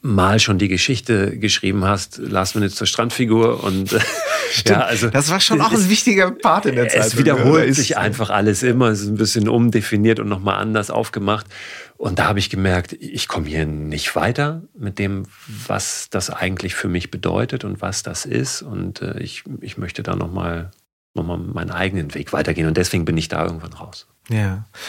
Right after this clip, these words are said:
Speaker 2: Und hast dann letztendlich, äh, geschaut, wie kannst du deine Bedürfnisse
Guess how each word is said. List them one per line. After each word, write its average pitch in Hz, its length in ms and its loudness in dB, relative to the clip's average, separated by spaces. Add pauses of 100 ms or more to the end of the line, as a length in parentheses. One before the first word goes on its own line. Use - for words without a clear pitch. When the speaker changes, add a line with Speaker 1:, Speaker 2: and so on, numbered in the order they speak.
(140)
Speaker 2:
Und 117 180 4
hast 131 240 2
dann 107 140 2
letztendlich, 131 720 -4
äh, 135 220 -4
geschaut, 135 500 -2
wie 135 60 -4
kannst 127 340 -2
du 117 80 -4 (160)
deine 113 300 4
Bedürfnisse 131 840 0